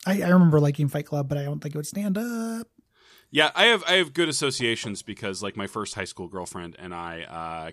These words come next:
Speaker 2: kinda, like, admitted
Speaker 1: Blew
Speaker 2: we
Speaker 1: up the
Speaker 2: liked
Speaker 1: World
Speaker 2: each
Speaker 1: Trade
Speaker 2: other
Speaker 1: Center?
Speaker 2: after. We blew up, uh, we blew
Speaker 1: The,
Speaker 2: up all
Speaker 1: the
Speaker 2: the
Speaker 1: credit
Speaker 2: banks.
Speaker 1: Yeah.
Speaker 2: Uh, destroyed all the credit card records.
Speaker 1: To the sound of the Pixies, Where Is My Mind?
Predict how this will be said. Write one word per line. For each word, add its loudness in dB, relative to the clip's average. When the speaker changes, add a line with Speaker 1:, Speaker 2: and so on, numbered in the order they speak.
Speaker 2:
kinda, -10
like, -12
admitted -4
Speaker 1:
Blew 6
Speaker 2:
we 8
Speaker 1:
up -2
the 2
Speaker 2:
liked 4
Speaker 1:
World 2
Speaker 2:
each -8
Speaker 1:
Trade 2
Speaker 2:
other 0
Speaker 1:
Center? 0
Speaker 2:
after. -8
We 0
blew -4
up, -2
uh, 8
we -2
blew 2
Speaker 1:
The, 10
Speaker 2:
up 4
all 4
Speaker 1:
the 0
Speaker 2:
the -
Speaker 1:
credit 2
Speaker 2:
banks. -8
Speaker 1:
Yeah. -6
Speaker 2:
Uh, 2
destroyed 2
all 4
the -2
credit -2
card -12
records. -16
Speaker 1:
To 0
the -2
sound 2
of 0
the -2
Pixies, -2
Where 2
Is 0
My 0
Mind? -2